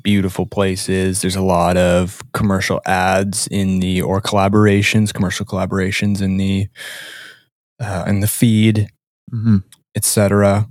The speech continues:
Speaker 1: Um, but you're absolutely right. There's different degree, there's different degrees of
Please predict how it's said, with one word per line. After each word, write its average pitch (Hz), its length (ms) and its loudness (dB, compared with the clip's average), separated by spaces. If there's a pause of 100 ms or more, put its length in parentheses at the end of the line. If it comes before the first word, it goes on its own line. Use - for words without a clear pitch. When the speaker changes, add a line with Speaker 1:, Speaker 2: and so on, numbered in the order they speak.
(680)
Speaker 1:
Um, 95 420 2
but - 160 0
you're 139 160 2
absolutely 147 460 2
right. 120 280 4
There's 107 200 2
different 123 380 2
degree, 107 680 2
there's 107 200 2
different 117 280 0
degrees 101 680 2 (140)
of 78 440 0